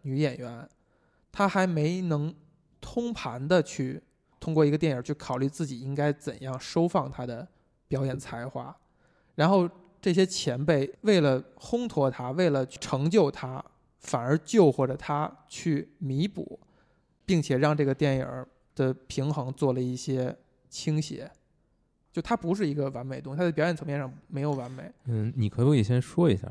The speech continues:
Speaker 2: 你觉得鲁尼马拉哪，什么表演，就哪一部分的表演，哪些细节是你觉得特别好的？
Speaker 1: 就是鲁尼马拉最吸引人，就是他那，他那个眼神，他那眼神真的太有戏了。如果你看过那个《龙纹身女孩》的话，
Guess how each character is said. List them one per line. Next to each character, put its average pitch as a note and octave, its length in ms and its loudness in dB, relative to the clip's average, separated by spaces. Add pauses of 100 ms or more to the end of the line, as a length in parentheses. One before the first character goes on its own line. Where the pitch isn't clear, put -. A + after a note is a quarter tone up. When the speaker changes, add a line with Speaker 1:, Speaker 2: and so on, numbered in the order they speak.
(100)
Speaker 2:
你 G#2 80 -8
觉 G#2 120 0
得 B2 60 4
鲁 A#2+ 80 4
尼 G#2 100 4
马 G#2+ 140 0
拉 A2 160 0
哪， G2+ 340 -4
什 - 160 -6
么 G#2+ 140 0
表 G#2 180 -2
演， G2+ 160 -2 (200)
就 A2 100 -4
哪 G2 80 -2
一 F#2+ 100 -4
部 D3+ 160 4
分 C3+ 80 6
的 G2 80 6
表 F2+ 140 -2
演， F#2 100 0
哪 F#2 80 -4
些 B2 200 -2
细 A2+ 200 0
节 F#2+ 160 0
是 F#2+ 160 -6
你 F2+ 80 -4
觉 F#2 200 -4
得 F#2+ 200 -2 (240)
特 - 240 2
别 F2+ 160 2
好 - 120 -10
的？ - 40 -8
Speaker 1:
就 A#3 120 10
是 F3 100 6
鲁 D3 220 4
尼 D3+ 100 2
马 E3+ 160 2
拉 E3+ 180 4 (280)
最 F3 340 4
吸 C#3+ 160 -6
引 C#3 100 -2
人， C3 140 -4
就 C#3 100 0
是 C3+ 60 2
他 C#3 160 -4
那， C3 240 -6 (160)
他 - 140 -2
那 C3+ 100 0
个 C3 80 -4
眼 C3+ 260 -6
神， A#2+ 300 -14
他 - 80 -8
那 A3+ 100 -2
眼 C#3 240 -4
神 D#3 200 0
真 G#3+ 100 -2
的 G#3+ 80 -4
太 - 240 -4
有 A#2 140 -8
戏 - 260 -10
了。 G#2+ 180 -16 (420)
如 E3+ 200 6
果 A3 100 6
你 F#3 80 2
看 E3+ 220 -2
过 D3+ 100 0
那 D3 120 0
个 C#3 80 2
《龙 C#3 120 2
纹 D#3+ 80 4
身 F#3 160 2
女 D#3 120 -2
孩》 A2 260 -12
的 C#3 80 -2
话， C3+ 260 -4